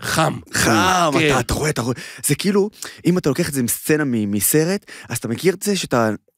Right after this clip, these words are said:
Speaker 2: מפוקס, אבל הולך ושומע את כל הרחשים מסביב.
Speaker 1: כן.
Speaker 2: ואתה שומע את החבר'ה שאומרים, "אנחנו חייבים כך וככה, ואנחנו צריכים כך",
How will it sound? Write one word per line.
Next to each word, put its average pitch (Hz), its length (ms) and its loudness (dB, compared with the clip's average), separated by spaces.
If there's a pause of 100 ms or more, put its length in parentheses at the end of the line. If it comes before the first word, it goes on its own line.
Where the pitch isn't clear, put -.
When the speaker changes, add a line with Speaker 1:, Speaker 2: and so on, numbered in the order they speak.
(140)
Speaker 2:
מפוקס, 127 760 -2
אבל 117 160 2
הולך 123 300 2
ושומע 123 280 0
את 143 80 -2
כל 156 180 2
הרחשים 131 420 0
מסביב. 92 420 -4 (260)
Speaker 1:
כן. 87 120 -6 (160)
Speaker 2:
ואתה 156 120 2
שומע 165 220 2
את 165 80 -4
החבר'ה 147 300 0
שאומרים, 120 340 -2
"אנחנו - 200 -8
חייבים 165 220 0
כך 165 160 0
וככה, 143 280 0
ואנחנו 123 220 -2
צריכים 180 200 -2
כך", 175 80 0